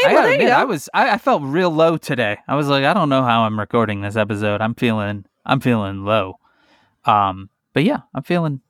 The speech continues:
Speaker 1: I'm feeling better. I'm
Speaker 2: We
Speaker 1: feeling
Speaker 2: got
Speaker 1: better,
Speaker 2: this,
Speaker 1: Maureen.
Speaker 2: guys.
Speaker 1: We're gonna,
Speaker 2: We got
Speaker 1: we do.
Speaker 2: I mean,
Speaker 1: We
Speaker 2: fuck
Speaker 1: do.
Speaker 2: Trump. Fuck the guns.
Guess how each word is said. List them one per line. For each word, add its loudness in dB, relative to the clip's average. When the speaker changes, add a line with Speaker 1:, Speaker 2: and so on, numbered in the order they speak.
Speaker 1:
I'm 0
feeling 2
better. -2
I'm -10
Speaker 2:
We 2
Speaker 1:
feeling 4
Speaker 2:
got 4
Speaker 1:
better, 2
Speaker 2:
this, -2
Speaker 1:
Maureen. 2
Speaker 2:
guys. -6
Speaker 1:
We're -2
gonna, -2
Speaker 2:
We -4
got 0
Speaker 1:
we -4
do. 0
Speaker 2:
I -8
mean, -4
Speaker 1:
We 0
Speaker 2:
fuck 2
Speaker 1:
do. 2
Speaker 2:
Trump. -2
Fuck -2
the -4
guns. 0